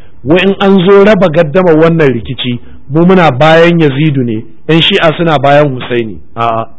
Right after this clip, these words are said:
ba ma bayan Yazidu, ba ma bayan waɗannan fadawa nashi, munafukan ƴan Shi'a, waɗanda irin wannan munafuncin shi ne kuka gani yanzu. Ƴan Shi'a duk inda kuka ji sun fito suna faɗa da ɗagutu,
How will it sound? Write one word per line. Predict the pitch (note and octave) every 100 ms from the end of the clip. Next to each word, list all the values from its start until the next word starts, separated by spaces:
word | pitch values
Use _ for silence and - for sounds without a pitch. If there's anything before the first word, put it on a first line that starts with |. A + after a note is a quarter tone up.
| - - - - - - -
ba | F3+ G#3+
ma | F3+
bayan | D#3 F3 F#3
Yazidu, | E3+ B2 B2+ A#2+ G2 - - - - -
ba | B2 F3+ G#3
ma | F3+
bayan | D3 F3 F3+ F3+
waɗannan | G#3 F#3 E3 E3 E3+
fadawa | D3+ C#3 C3 C3 D3 D#3
nashi, | D#3+ E3 D#3+ A#2+ G#2 - - -
munafukan | C3+ D#3 E3 D#3+ D#3 D#3+ D3 F#3 F#3
ƴan | F#3+ F#3+
Shi'a, | - F#3+ G3+ D3+ G#2+ - - - -
waɗanda | D#3 F#3 G#3+ B3 B3 G#3 -
irin | D#4 D4+ B3+
wannan | B3 C#4+ D#4+ C#4
munafuncin | A3+ A#3 A#3 A3 A#3+ G#3+ F#3
shi | G#3 G3+
ne | F3+
kuka | E3 D3+
gani | C3 C#3 C#3
yanzu. | A#2 G2 - - - - - - - - - - - - -
Ƴan | F#3+ G3+
Shi'a | A#3 A#3+ E3+
duk | C3+ G#3+ -
inda | C4+ C4
kuka | F#3+ F#3 D#3+
ji | C#3+
sun | D#3+ D#3+
fito | E3+ E3+
suna | F#3+ E3+ B2+
faɗa | D#3+ D3
da | B2 B2+
ɗagutu, | C3 B2+ D3 C3 G#2